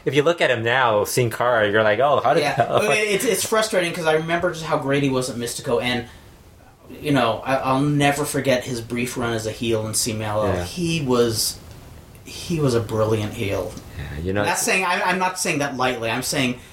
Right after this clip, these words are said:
Speaker 2: what a great
Speaker 1: he
Speaker 2: heel
Speaker 1: might have
Speaker 2: he
Speaker 1: been
Speaker 2: was.
Speaker 1: better as a heel than, than
Speaker 2: I think he, I think he should have stayed a heel. I don't know why.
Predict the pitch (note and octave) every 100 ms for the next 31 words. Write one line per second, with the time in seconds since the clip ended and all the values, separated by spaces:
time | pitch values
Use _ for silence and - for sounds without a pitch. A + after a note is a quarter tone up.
0 | - - - B2+ D3 C#3 - A2+ G#2 A#2+
1 | D#3 C3+ G2 F#2 F2+ F#2+ F2+ G2+ B2 E2+
2 | F2 D#2 D2+ D#2 E2+ D#2 D2+ D2+ B2+ D#3
3 | F3 - E3+ C3+ A#2 - F3+ F3 - E3+
4 | - D3+ E3 - B2 G2+ A2+ C3 B2+ A#2+
5 | A2+ A#2+ B2 A#2+